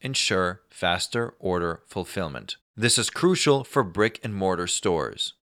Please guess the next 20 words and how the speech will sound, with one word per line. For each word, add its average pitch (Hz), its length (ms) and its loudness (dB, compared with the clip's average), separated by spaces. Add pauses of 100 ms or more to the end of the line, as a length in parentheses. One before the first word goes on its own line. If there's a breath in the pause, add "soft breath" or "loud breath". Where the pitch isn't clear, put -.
Employees 135 720 2
and 135 180 2
shoppers 95 600 2
should 143 380 0
be 135 160 4
able 110 240 6
to - 160 -2
quickly 190 460 2
locate 131 500 4
items, 80 480 0 (260 loud breath)
as 104 140 -2
they 107 100 4
should 95 240 2
be 90 100 -2
properly 160 600 2
labeled 95 480 4 (140)
and 98 260 0
organized. 73 720 0 (300)
A 107 80 4
customer 135 560 4